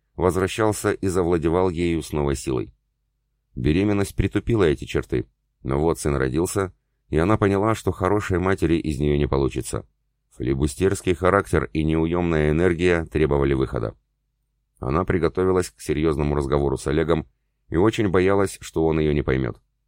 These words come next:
Олег разлил вино по бокалам, оно заискрилось от пламени свечей. Посмотрел на красавицу-жену сквозь рубиновую жидкость и мягко заговорил. «Ты, наверное, была на площади, когда я общался с экипажем?» «Да, я там была.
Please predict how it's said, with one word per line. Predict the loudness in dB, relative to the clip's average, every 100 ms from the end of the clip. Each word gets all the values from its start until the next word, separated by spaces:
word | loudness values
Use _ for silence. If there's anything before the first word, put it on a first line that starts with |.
| _ _ _ _ _ -4
Олег | 2 2 2
разлил | 2 4 4 4
вино | 2 2 0
по | 0
бокалам, | 0 2 0 0 -6 _ _ _
оно | -2 0 2
заискрилось | 2 0 0 -2 -2 -2
от | -4
пламени | -2 0 0
свечей. | -2 -6 -4 -4 -4 _ _ _ _ -8
Посмотрел | -4 -2 0 0
на | 0
красавицу-жену | -4 -4 0 -2 -2 -6 -2 -2 -4 -8
сквозь | -6 -4
рубиновую | -4 -2 -2 0 -2
жидкость | -2 -4 -2 -4 -4
и | -4
мягко | -2 -2 -2
заговорил. | -4 -2 0 -2 -4 _ _ _ _ _ _ _ _ _ _ -2
«Ты, | 0
наверное, | 4 2 2 2
была | 2 2
на | 2
площади, | 0 0 0 -4 -2
когда | -2 0
я | 0
общался | 0 -2 -6 -6
с | -10
экипажем?» | -8 -4 -4 -4 -10 _ _ _ _ _ _ -10
«Да, | 0 0 0
я | -2
там | -2
была. | 0 0 -2